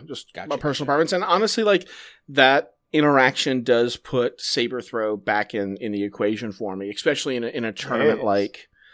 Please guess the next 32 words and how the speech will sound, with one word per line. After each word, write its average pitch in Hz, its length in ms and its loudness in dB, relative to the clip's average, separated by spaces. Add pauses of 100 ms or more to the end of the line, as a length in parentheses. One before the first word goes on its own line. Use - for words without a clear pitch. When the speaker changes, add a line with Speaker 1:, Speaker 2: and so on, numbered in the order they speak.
(240)
Speaker 1:
Invader 120 500 2
League 107 360 0
when 104 640 -2 (720)
we 104 320 -6
have 110 480 -2
set - 340 0
maps. 101 540 -4 (400)
But 151 160 2
honestly, 127 500 2
I 113 140 2
probably 131 520 0
lose 113 760 -4
my 107 380 -2
game 113 300 -6
against 110 280 -10
the 113 60 -8
B 104 140 -8
two 160 180 -10
spam 104 420 -4
if 120 160 -2
I 107 100 2
don't 104 340 -4
have - 180 -10
mind 95 220 -10
trick. - 280 -16 (340)
So 104 340 0
it's, 123 140 -4
it's 180 180 0
a 101 60 2
catch - 240 0
twenty-two. 80 420 -8 (300)
Um, 92 420 -8